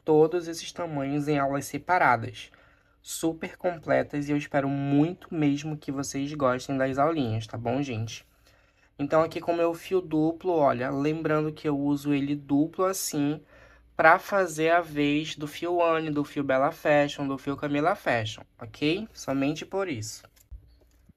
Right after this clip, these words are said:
Então, tô com meu fio em mãos, deixo aqui um pouco de excesso, correto? Ó, deixei um pouco de excesso, posiciono meu fio nesse sentido, olha.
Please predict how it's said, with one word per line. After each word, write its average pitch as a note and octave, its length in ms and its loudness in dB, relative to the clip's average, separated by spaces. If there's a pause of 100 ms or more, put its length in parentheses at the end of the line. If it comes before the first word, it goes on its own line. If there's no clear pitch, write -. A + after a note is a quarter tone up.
(1120)
Então, D#3 360 4
tô D#3 140 -2
com D#3 100 -2
meu D3 180 4
fio D3 200 -4
em C#3+ 120 2
mãos, C3+ 400 0
deixo C#3+ 380 -2
aqui D#3 220 -8
um D3 100 -2
pouco C3+ 360 -4
de C3 140 -4
excesso, A#2 760 -2 (160)
correto? B2 600 -4 (800)
Ó, - 140 -10 (920)
deixei C3 300 -2
um D3+ 80 -2
pouco D3 180 -4
de C3+ 120 -4
excesso, D3 520 2 (680)
posiciono E3+ 600 2
meu G3 220 -2
fio C#3+ 280 -4
nesse C3+ 360 -2
sentido, D3+ 720 -6
olha. A#2 280 0